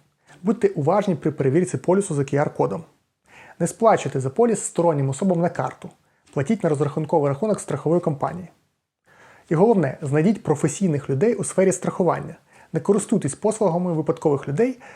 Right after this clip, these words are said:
особливо тих, що обіцяють золоті гори. Який поліс зеленої карти вигідніше купити? Український чи аналогічний польський?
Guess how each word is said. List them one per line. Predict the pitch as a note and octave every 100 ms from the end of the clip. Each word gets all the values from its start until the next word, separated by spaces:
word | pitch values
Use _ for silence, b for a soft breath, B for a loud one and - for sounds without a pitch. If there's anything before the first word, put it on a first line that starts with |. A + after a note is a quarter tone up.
| B B B
особливо | - - E3 B3+ F3+ C#3+
тих, | - G3
що | -
обіцяють | C3+ - F3+
золоті | C3 B2+ B2+
гори. | B2 - - _ _ - - - _ _ _ _ _ _ B B B -
Який | C#3 A3+
поліс | G#3 F3 C#3
зеленої | D3 D3+ C3
карти | E3+ A#3+ - C#3
вигідніше | D#3+ D3 D3 C#3+
купити? | - - C3 - -
Український | C#3 C#3+ A#3 - D#3
чи | - E3 F3+ B B B B B B -
аналогічний | C3+ C#3+ C3+ E3 D#3+ D3
польський? | D3 B2+ - -